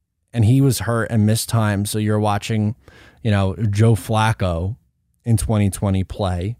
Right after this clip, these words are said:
which wasn't, I mean, that was, he was fine, but it just felt like a waste of time. Uh, and outside of that, like, it was Flacco and Frank Gore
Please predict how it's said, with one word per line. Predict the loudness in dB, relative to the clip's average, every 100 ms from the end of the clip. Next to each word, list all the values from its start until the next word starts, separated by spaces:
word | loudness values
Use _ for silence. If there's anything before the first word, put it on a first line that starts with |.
| _
which | -8 -8 -6
wasn't, | -4 -2 -2 -8 _ _
I | -6
mean, | -4 -2
that | -4
was, | -2 -4 -4 _ _ _ _ _ _
he | -2
was | -2 -2
fine, | -2 0 0 0
but | 0
it | -2
just | -4 -4
felt | -4
like | -2 -4
a | -4
waste | -4 -6 -8
of | -10
time. | -6 -4 -4 -8 -12 _ _ _ _ _ _ -6
Uh, | -2 0 0 -2
and | 0 2
outside | 2 2 0
of | 2 2
that, | 0 -2 -4
like, | -4 -6 -8 -20 _ _ _ _ _ _ _
it |
was | -4 -4
Flacco | -2 -2 0 2 4
and | 4
Frank | 4 2 4
Gore | 2 0 -10